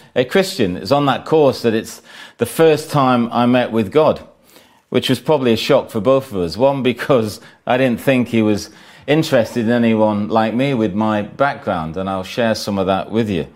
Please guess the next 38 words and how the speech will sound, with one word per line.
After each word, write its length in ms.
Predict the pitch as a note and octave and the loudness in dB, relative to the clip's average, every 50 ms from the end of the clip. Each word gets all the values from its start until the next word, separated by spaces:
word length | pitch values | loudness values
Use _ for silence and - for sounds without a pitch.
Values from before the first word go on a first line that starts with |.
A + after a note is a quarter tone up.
| - - - - - - - _ - | -20 -20 -20 -20 -20 -20 -16 _ 0
But 100 | C#3+ D3+ | 2 2
it's 220 | E3 D3+ - - | 2 0 2 2
also 400 | G#3+ A3+ A3+ A3 A3+ - E3 D3+ | 4 4 4 2 2 2 2 4
on 180 | D3 D3 D3 C#3+ | 4 2 2 2
that 240 | C#3+ C3 - - - | 0 0 -2 -4 -2
course 420 | - G3+ G#3+ F#3+ B2+ A2+ - - | 0 2 4 4 2 2 0 -2
when 140 | B2+ B2 B2+ | -2 0 2
I 160 | B2 B2 B2 | 2 0 0
met 320 | A2+ A2 D#3+ F#3 F3+ B2+ | 0 0 -2 -2 -2 -2
with 160 | B2 B2+ A2 F2+ | -2 -2 -2 -2
him 240 | G2 F#2 F2+ F#2+ | -2 -4 -4 -2
that 280 | G2 A#2 A2+ - - - - - - - - - _ _ | 0 0 0 0 -2 -12 -20 -20 -20 -20 -20 -20 _ _
he 200 | - E3+ F3+ - | 0 0 0 0
challenged 720 | - - G3 G3+ G#3 G3+ F#3+ E3+ C#3+ B2+ A2 - - - | -2 -2 0 0 2 2 0 0 0 0 -2 -4 -8 -10
me 360 | F#2+ F#2+ F#2 F#2+ A2 C3 D3+ - - _ _ _ _ _ _ _ | -8 -6 -4 -4 -4 -6 -8 -12 -18 _ _ _ _ _ _ _
to 120 | - - C3 | -6 -6 -4
face 380 | - - D#3 D3 D3 C#3 - | 0 2 4 4 4 2 0
my 180 | - A#2+ A#2 A2+ | 0 0 0 0
demons, 580 | - C3 C#3 C3+ B2+ A2 F2+ D2 D2 - - - | 2 0 0 0 0 0 -2 -4 -8 -10 -6 0
to 240 | - A#2+ G#2 - - - - | 0 0 0 0 -8 -20 -20
face 440 | - - - D3+ C#3+ C#3+ C#3 - - | -10 0 2 4 4 4 2 -2 -2
my 320 | A#2+ A#2+ A#2 A2 G#2 G#2 | 0 2 2 2 2 0
fears. 720 | - - - - - C#3+ C#3+ B2 G2 D#2+ C#2+ - - - - _ _ _ _ _ _ _ _ _ _ _ _ _ _ _ _ - - - - | -4 -8 -14 -6 -2 0 2 2 2 0 -2 -6 -8 -10 -14 _ _ _ _ _ _ _ _ _ _ _ _ _ _ _ _ -20 -20 -12 -2
Also 480 | - F#3 A3 G#3+ G#3+ - E3+ D3+ D3+ D#3+ | 2 4 4 4 4 2 4 4 4 4
on 100 | D#3+ E3 | 4 2
that 220 | D#3 C#3+ A#2 - | 0 -2 -2 -4
course, 460 | - G3 G#3+ G#3+ F3 C#3 B2+ - - - | 0 2 4 4 4 4 2 -2 -4 0
there 100 | C3+ C3 | 0 2
was, 300 | B2 B2+ A#2+ A2+ G2 A#2+ | 2 2 0 0 0 2
um, 320 | B2+ B2+ B2 B2 A2+ - - - - - - - - | 2 2 2 -2 -6 -8 -12 -20 -20 -20 -14 -4 2
lots 240 | F#3+ G3+ D#3+ - | 2 2 2 0
of 80 | D#3 C3+ | -4 -2
things 240 | D3 C#3 B2+ A#2+ A#2 | 0 0 0 2 2
I 80 | A#2+ | 2
heard 160 | B2+ C3+ B2+ A#2 | 4 4 4 4
about 220 | G#2+ A2+ A2+ G2 | 4 2 0 0
the 60 | G2+ | 0
Bible, 440 | F#2 D3 D#3+ F3 D3 G2+ E2 C#2+ - | -2 0 0 0 -2 -4 -6 -8 -10